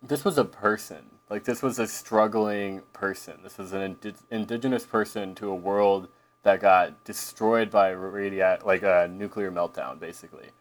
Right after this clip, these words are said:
And so seeing, like, knowing her without armor and being so ruthless, being so cold, murdering her parents,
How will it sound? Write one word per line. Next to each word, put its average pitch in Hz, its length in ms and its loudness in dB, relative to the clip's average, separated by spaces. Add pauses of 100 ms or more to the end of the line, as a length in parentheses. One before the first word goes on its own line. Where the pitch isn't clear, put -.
(340)
And 104 500 2 (720)
so 120 500 4 (340)
seeing, 165 440 0
like, 120 200 2
knowing 135 300 2
her 127 180 0
without 104 480 4
armor 104 380 0
and 95 320 -10
being 107 340 -6
so 98 340 -6
ruthless, 92 420 -10
being 101 240 -6
so 92 200 -4
cold, 95 580 -2
murdering 104 480 -2
her 95 120 -6
parents, 92 640 -8